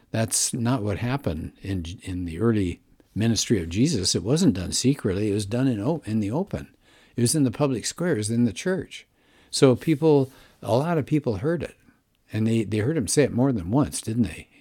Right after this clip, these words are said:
Sometimes we get the same kind of story, same examples from different gospels. So these same stories are told and they're retold.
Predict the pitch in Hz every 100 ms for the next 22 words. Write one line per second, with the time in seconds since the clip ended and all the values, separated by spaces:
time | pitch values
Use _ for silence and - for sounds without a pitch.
0 | _ _ - 117 104 117 104 104 95 101
1 | 90 - 113 110 101 - - - - _
2 | - - 117 113 87 82 - 123 123 113
3 | - - 98 85 90 95 123 - 90 -
4 | 90 92 95 82 95 98 113 - - 82
5 | - - - - - - - 117 98 90
6 | - 143 160 - 151 143 107 - - -
7 | 135 127 110 92 90 92 107 120 - 98
8 | 78 -